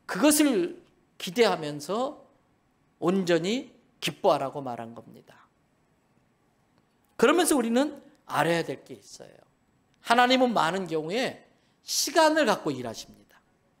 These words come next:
뭘 갖고 일하신다고요? 시간을 갖고. 그런데 믿음이 없으면 조급해집니다. 하나님보다 앞서가려고 합니다.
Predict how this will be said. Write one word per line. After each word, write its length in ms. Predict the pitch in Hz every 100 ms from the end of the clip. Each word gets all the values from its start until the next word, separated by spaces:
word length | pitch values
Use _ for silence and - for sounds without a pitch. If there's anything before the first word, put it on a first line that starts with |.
| _ _ _ _ _ _
뭘 240 | 165 185
갖고 220 | 185 180
일하신다고요? 920 | 165 156 151 160 147 147 170 269 311 - _ _
시간을 520 | - - - 214 190 190
갖고. 320 | - _ _ _ _ _ _
그런데 280 | - 370 359
믿음이 440 | 143 226 381 427
없으면 500 | 269 - 175 185 247 - _ -
조급해집니다. 1120 | 196 269 - 226 220 165 147 139 226 240 -
하나님보다 640 | - 269 269 247 226 226 135
앞서가려고 680 | - - 165 139 131 127 131
합니다. 380 | - 120 -